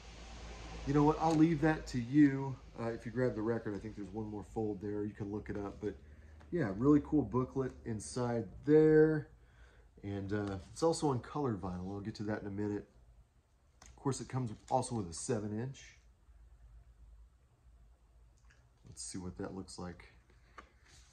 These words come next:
when you pull it out. It's got its own inner sleeve. And it is a cream colored.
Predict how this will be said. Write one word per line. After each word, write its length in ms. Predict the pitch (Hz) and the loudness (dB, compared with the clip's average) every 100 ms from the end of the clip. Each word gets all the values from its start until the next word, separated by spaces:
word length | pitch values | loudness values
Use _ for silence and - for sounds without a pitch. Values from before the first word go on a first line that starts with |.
| - | -16
when 100 | 92 | -14
you 40 | 87 | -10
pull 220 | 98 92 | -8 -6
it 60 | 92 | -6
out. 60 | 101 | -10
It's 100 | - | -10
got 140 | 98 | -10
its 120 | 92 | -4
own 220 | 113 117 | -2 0
inner 180 | 113 117 | 0 -2
sleeve. 640 | 110 113 107 107 113 147 151 - _ - _ - _ - _ _ _ _ _ - | -6 -4 -4 -4 -6 -10 -12 -20 _ -20 _ -20 _ -20 _ _ _ _ _ -8
And 340 | 90 90 107 107 | -6 -4 -6 -6
it 200 | 98 98 - | -8 -8 -8
is 800 | 92 95 113 160 175 - - - _ - - - - - - _ _ _ _ - _ - - _ _ _ - - - - - - _ - 175 | -6 -4 -4 -6 -8 -12 -14 -18 _ -20 -20 -20 -20 -20 -20 _ _ _ _ -20 _ -20 -20 _ _ _ -20 -20 -20 -20 -20 -20 _ -20 -18
a 60 | |
cream 500 | 87 - - 147 165 | -16 -14 -8 -6 -6
colored. 440 | - 87 82 82 | -10 -12 -12 -14